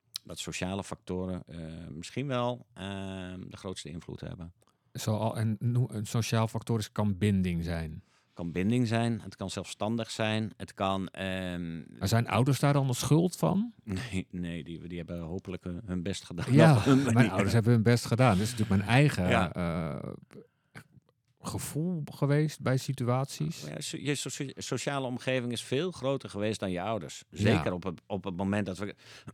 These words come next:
Speaker 1: <clears throat> dat we bijvoorbeeld kijken naar puberteit. In de puberteit
Speaker 2: Ja.
Speaker 1: is het de bedoeling dat je je vrienden en vriendinnen belangrijker gaat vinden dan je ouders. Dat is een weg naar zelfstandigheid.
Speaker 2: Ja.
Speaker 1: En, ehm, eh, welke rol je ouders daarin spelen, tuurlijk hebben ze daar een rol in gespeeld.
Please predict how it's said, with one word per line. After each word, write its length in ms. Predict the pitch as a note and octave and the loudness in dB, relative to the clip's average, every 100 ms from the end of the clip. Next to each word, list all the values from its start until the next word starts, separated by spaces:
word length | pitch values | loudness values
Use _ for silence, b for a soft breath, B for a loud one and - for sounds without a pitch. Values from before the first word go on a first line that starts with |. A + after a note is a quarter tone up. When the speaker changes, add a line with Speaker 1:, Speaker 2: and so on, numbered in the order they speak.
| _ | _
Speaker 1:
<clears throat> 300 | - F2 E2+ G2 | 0 0 -2 -4
dat 100 | F#2+ | -2
we 160 | G#2 - | -2 -2
bijvoorbeeld 360 | F#2+ G#2+ G2 | 0 2 2
kijken 260 | - G2+ F#2 | 2 2 2
naar 80 | F#2+ | 0
puberteit. 580 | G#2+ F2+ - F2 D2+ - _ - | 0 -2 -2 -2 -4 -10 _ -10
In 120 | F#2+ | -6
de 80 | E2 | -4
puberteit 600 | B2 C#3+ C3 G2+ G#2 F#2 | -4 -4 -2 2 2 2
Speaker 2:
Ja. 60 | F#2+ | -2
Speaker 1:
is 120 | G2+ | -6
het 100 | F2+ | -6
de 60 | F2 | -8
bedoeling 420 | F2 F2+ F2+ F2 | -6 -4 -2 -4
dat 180 | F2+ - | -6 -6
je 80 | |
je 80 | E2 | -10
vrienden 320 | D2 A2 A2 | -2 0 2
en 80 | G2+ | 0
vriendinnen 480 | G2 G2+ F2 F2+ E2+ | -2 -2 -2 -2 -2
belangrijker 460 | F2 F#2 F#2 F#2 F2 | -2 -2 -2 -6 -6
gaat 200 | F2 - | -8 -6
vinden 220 | F2 E2 | -8 -4
dan 100 | E2+ | -4
je 80 | E2+ | -6
ouders. 300 | G#2 D2 - | -6 -8 -12
Dat 100 | F2 | -12
is 60 | |
een 60 | A2 | -8
weg 180 | C3+ - | -8 -10
naar 120 | A#2 | -12
zelfstandigheid. 840 | - A2+ D#3 C#3+ F2 D2+ D#2 - _ | -12 -10 -10 -10 -10 -10 -10 -12 _
Speaker 2:
Ja. 360 | - G2+ A#2 A#2 b b | -6 0 0 0 b b
Speaker 1:
En, 260 | - G2 F#2+ _ | -4 -4 -4 _
ehm, 840 | G2+ G2+ G2 G2 F#2+ G2 F#2 F#2+ F#2 F2+ _ _ _ _ _ _ _ | -4 -2 -2 -4 -4 -6 -6 -6 -8 -10 _ _ _ _ _ _ _
eh, 120 | _ - - C2+ | _ -20 -20 -18
welke 260 | F2 G2 G#2+ | -4 -4 0
rol 160 | A2 G2+ | 0 0
je 100 | F2 | 2
ouders 240 | B2+ B2 | 0 0
daarin 260 | F2+ E2+ F2 | -2 -2 -2
spelen, 360 | - D#2+ F2+ | -4 -4 -6
tuurlijk 240 | - C#4+ D#3+ | -6 -6 -4
hebben 180 | D#2+ E2+ | -6 -6
ze 60 | |
daar 100 | E2 | -6
een 80 | D#2+ | -6
rol 200 | D#2+ D2+ | -6 -8
in 80 | E2 | -8
gespeeld. 560 | - - B1+ B1+ - | -12 -12 -12 -12 -16